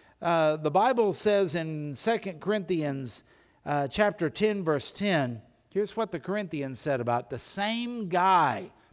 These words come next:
Paul. "For they say, 'His letters are weighty and strong, but his <laughs> bodily presence is weak, and his speech of no account.'" I think the King James Ser-, Version says, "His speech is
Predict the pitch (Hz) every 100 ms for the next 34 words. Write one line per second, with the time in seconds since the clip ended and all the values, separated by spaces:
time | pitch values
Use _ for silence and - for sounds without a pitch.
0 | - 202 175 123 - - _ _ _ _
1 | _ _ _ - - 240 269 311 294 -
2 | 233 180 175 175 - - _ 320 330 208
3 | 247 269 311 294 208 160 196 160 160 156
4 | 151 175 170 151 127 - 175 190 214 196
5 | 160 180 285 247 - - - 185 147 -
6 | - - - 302 294 233 214 180 - 202
7 | 240 226 180 147 123 123 107 123 139 185
8 | 202 156 - - - _ _ _ _ _
9 | _ _ _ - 151 143 123 - - 269
10 | 262 160 117 - - - - _ _ _
11 | _ _ - 147 143 180 190 151 - 170
12 | 156 101 104 135 202 156 131 180 170 135
13 | 147 160 135 143 135 123 - 151 135 131
14 | 113 131 139 127 131 - - 208 180 151
15 | 135